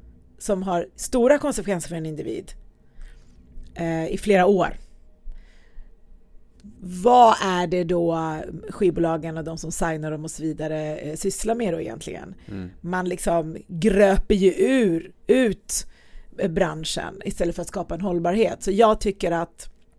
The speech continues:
Speaker 1: någonstans på vägen borde det ingå att har man, har man göra med, eh, eh, liksom personer, unga personer som gör musik, att man också har en skyldighet att förklara för dem,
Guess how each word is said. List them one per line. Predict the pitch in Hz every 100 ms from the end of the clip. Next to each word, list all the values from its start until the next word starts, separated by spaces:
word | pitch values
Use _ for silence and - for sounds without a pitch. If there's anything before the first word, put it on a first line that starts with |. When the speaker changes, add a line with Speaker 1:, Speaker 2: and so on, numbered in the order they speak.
| - - - - -
Speaker 1:
någonstans | 202 220 247 254 - 185 180
på | 190
vägen | 180 220 214 - - 185 - - - - - -
borde | 180 190 180
det | 175 165 - -
ingå | 196 175 185 220 160 - - -
att | 175 190
har | 175 - 240 269
man, | 233 185 -
har | - 262 269
man | 220 185
göra | 180 170 185
med, | 185 170 156 -
eh, | 170 - 160 156
eh, |
liksom | 113 - 175 151 151 - - - - _ _ -
personer, | - 190 170 156 -
unga | 185 160
personer | 160 165 151
som | 160
gör | 156
musik, | - - 180
att | -
man | 156 151
också | - - - - - - _ _ _ - -
har | 175 180
en | 156
skyldighet | 160 - 196 190 170 190 208 -
att | - -
förklara | 196 - - 226 226 220 190
för | - 160
dem, | - -